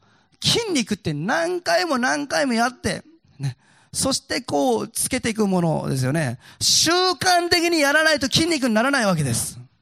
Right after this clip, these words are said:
で、私たちの霊も同じなんです。私たちの霊的な筋トレ。私たちの内なる人が強く、強靭な体を持っていく。<laughs> 筋トレって何でしょうか？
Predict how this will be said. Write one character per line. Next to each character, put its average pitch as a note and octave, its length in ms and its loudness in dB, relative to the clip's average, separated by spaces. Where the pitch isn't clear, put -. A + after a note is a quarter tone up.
で、 G3+ 80 -2
私 A3 300 -4
た C#4+ 60 -4
ち C4 120 -6
の F#3+ 140 0
霊 D4 200 -2
も G3 180 -2
同 A3+ 140 -2
じ B3 120 -4
な B3 100 -2
ん F#3+ 40 -4
で A#2+ 120 -6
す。 - 240 -8
私 B3+ 320 0
た C#4+ 80 -2
ち B3+ 120 -2
の G3+ 160 2
霊 C#4 240 2
的 D4+ 240 -8
な D#4 80 -2
筋 B3 300 -4
ト A#3+ 100 -2
レ。 A#3 200 -2
私 C4+ 260 2
た C#4+ 80 -2
ち B3 80 -4
の A3+ 160 0
内 C4+ 260 0
な F4+ 140 2
る D4+ 120 2
人 C4 180 -2
が A#3+ 120 0
強 D4+ 320 -2
く、 E3 240 -4
強 D4+ 320 0
靭 C#4+ 300 -4
な C#4+ 340 -2
体 B3 300 -2
を A#3 60 0
持 G#3 80 0
っ G#3+ 40 -4
て - 180 -6
い A3+ 80 -6
く。 F3 240 -4
<laughs> - 440 -20
筋 C#4 300 -4
ト C#4 100 0
レ D4+ 80 0
っ - 20 -4
て B3 80 -4
何 A#3 200 0
で D#4 80 -4
し G#3+ 100 -2
ょ F#3 60 0
う E3 40 -4
か？ A2 280 -6